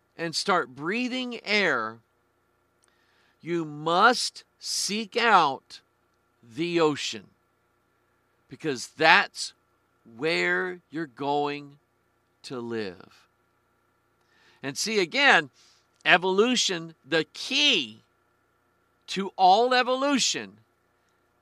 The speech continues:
is a large amount of time. Evolution scientists say if we just give a species thirteen to fifteen million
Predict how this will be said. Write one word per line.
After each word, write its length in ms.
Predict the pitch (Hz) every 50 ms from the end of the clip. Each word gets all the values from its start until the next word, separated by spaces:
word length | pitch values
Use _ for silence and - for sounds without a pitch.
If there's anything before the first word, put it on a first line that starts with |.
| _ _ _ _ _ _ _ _ _ _ -
is 140 | 131 117 117
a 80 | 127
large 580 | 113 107 98 104 123 143 160 170 170 175 - 156
amount 240 | 156 165 160 160 156
of 80 | 151
time. 380 | - 160 156 135 113 - - _ _ _ _ _ _ _ _ _ _ _ _ _ _ _ _ _ _ _
Evolution 540 | - 143 147 170 190 202 208 196 - 240 226
scientists 520 | - - 220 202 202 175 - 190 190 175 -
say 520 | - - 185 165 160 160 160 160 156 - _ _ _ _ _ _ _ _ _ _ _ _ _ _ _ _ _ _ _
if 240 | 165 165 156 - -
we 160 | 202 233 233
just 400 | 180 151 214 220 196 - - 135 107
give 580 | 101 127 165 196 226 233 226 226 220 190 185 175
a 140 | - 180 180
species 960 | - - - - 220 226 214 165 - - 170 147 139 135 139 147 135 - - - _ _ _
thirteen 920 | _ - - - 226 226 214 165 - - - 226 233 233 233 233 226 220 196
to 160 | - 180 143
fifteen 920 | - - - 220 214 - - - - 226 226 220 220 220 208 202 208 226 _ _
million 1080 | 123 135 147 160 180 196 214 233 233 233 240 226 214 233 226 226 226 214 208 220 214